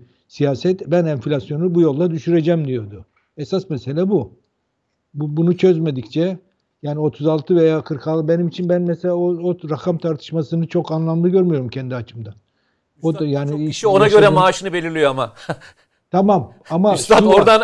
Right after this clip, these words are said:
Speaker 2: ay-, belirleniyor.
Speaker 1: Ben siyaseten bakıyorum.
Speaker 2: Evet.
Speaker 1: Siyaseten baktığım
Speaker 2: Aha.
Speaker 1: zaman bu, bu yanlış. Yani izlenen şey yanlış. Bana öyle geliyor. Çünkü bana öyle önermediler. "Faizi düşüreceğiz, enflasyonu düşüreceğiz." dediler. Biz de "Peki." dedik.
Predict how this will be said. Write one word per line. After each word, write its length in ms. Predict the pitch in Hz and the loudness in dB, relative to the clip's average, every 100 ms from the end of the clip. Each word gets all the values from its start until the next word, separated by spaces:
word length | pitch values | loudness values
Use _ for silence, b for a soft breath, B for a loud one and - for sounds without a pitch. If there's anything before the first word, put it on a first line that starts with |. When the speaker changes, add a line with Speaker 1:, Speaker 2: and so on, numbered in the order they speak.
| - | 4
Speaker 2:
ay-, 220 | 185 170 | 2 4
belirleniyor. 520 | 190 180 170 143 120 - - _ b b _ | 2 4 2 2 -4 -8 -20 _ b b _
Speaker 1:
Ben 200 | 160 196 | -4 -4
siyaseten 680 | - 160 170 160 208 185 151 | -2 0 0 0 0 0 -2
bakıyorum. 420 | 135 - 131 117 | -6 -8 -12 -10
Speaker 2:
Evet. 80 | - | -4
Speaker 1:
Siyaseten 420 | 151 165 185 185 147 | -2 -2 -4 -6 -4
baktığım 300 | 143 - 165 | -8 -6 -6
Speaker 2:
Aha. 80 | |
Speaker 1:
zaman 340 | 143 139 151 156 | -4 -4 -6 -10
bu, 280 | 151 165 175 - 156 | -10 -6 -6 -6 _
bu 120 | 196 | -4
yanlış. 600 | 196 196 196 147 - - _ | 0 0 0 -4 -8 -20 _
Yani 240 | 135 131 117 117 _ _ _ 170 | -18 -16 -16 -20 _ _ _ -10
izlenen 420 | 160 165 170 170 | -4 -2 -2 -2
şey 220 | 170 185 | 0 0
yanlış. 600 | 190 185 170 156 - - _ _ _ | 2 0 -2 -6 -12 -20 _ _ _
Bana 160 | 147 156 | -8 0
öyle 220 | 180 180 | 4 4
geliyor. 400 | 156 135 123 107 - | 2 0 -4 -8 -12
Çünkü 400 | 147 139 139 139 | -12 -10 -10 -8
bana 280 | 151 160 165 | -6 -4 -2
öyle 180 | 165 | 0
önermediler. 720 | 170 175 185 170 139 120 117 117 _ _ _ | 0 0 0 0 -4 -6 -10 -14 _ _ _
"Faizi 440 | _ 143 160 160 160 | _ 0 2 2 -2
düşüreceğiz, 600 | 165 180 175 135 160 165 | -4 0 0 2 0 0
enflasyonu 560 | 160 151 151 156 165 | -6 -4 -6 -4 -6
düşüreceğiz." 500 | 165 - 170 151 170 | -6 -4 -2 0 0
dediler. 420 | 135 117 120 160 151 | -2 -6 -6 -6 -6
Biz 160 | 139 | -8
de 60 | 165 | -4
"Peki." 300 | 185 180 143 | -4 -4 -4
dedik. 400 | 123 139 - | -6 -8 -14